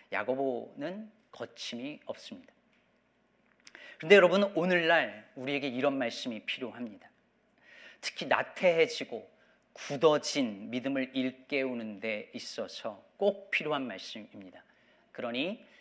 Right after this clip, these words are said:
이번 기회에 야고보서 말씀 묵상을 통해서 자신의 믿음을 돌아보는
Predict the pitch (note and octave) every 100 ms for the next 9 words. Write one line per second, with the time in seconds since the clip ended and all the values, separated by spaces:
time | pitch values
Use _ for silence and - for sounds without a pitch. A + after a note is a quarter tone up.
0 | _ C#3 C3 C#3 - B2+ A2+ A#2+ G#2+ B2
1 | A#2+ F#2+ - _ - B2 A#2 A#2 A#2+ B2+
2 | A2+ A2 C3 A2+ G#2+ - A#2 A#2 - A#2+
3 | A2+ - D#3 G3+ - - _ - B2 -
4 | A#2+ A2 A2 G#2+ G#2+ - A#2+ A#2 A2 A2+
5 | F#3+